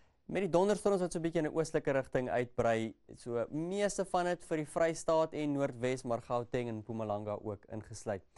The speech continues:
Daar's 'n waak uit vir swaar reën en dit is dan in die Kaapstad omgewing. Onthou, dit is ook eers later, so Donderdag namiddag, oornag na Vrydag,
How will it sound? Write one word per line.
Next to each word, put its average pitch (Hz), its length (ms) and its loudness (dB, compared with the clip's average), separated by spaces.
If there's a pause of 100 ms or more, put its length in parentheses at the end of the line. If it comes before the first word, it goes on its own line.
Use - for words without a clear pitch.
(560)
Daar's 120 180 4
'n 113 140 -4
waak 139 360 8
uit 160 260 2
vir 139 340 0
swaar 156 760 4
reën 131 460 2
en 127 180 0
dit 143 260 2
is 151 340 0
dan 123 400 2 (180)
in 110 400 -4
die 107 80 -4
Kaapstad 123 600 0
omgewing. 110 720 -2
Onthou, 113 360 0
dit 131 180 0
is 160 140 -4
ook 156 200 0
eers 131 340 0 (140)
later, 117 520 4
so 104 340 -2
Donderdag 143 420 2
namiddag, 180 680 2 (520)
oornag 165 560 6
na 139 120 0
Vrydag, 131 480 2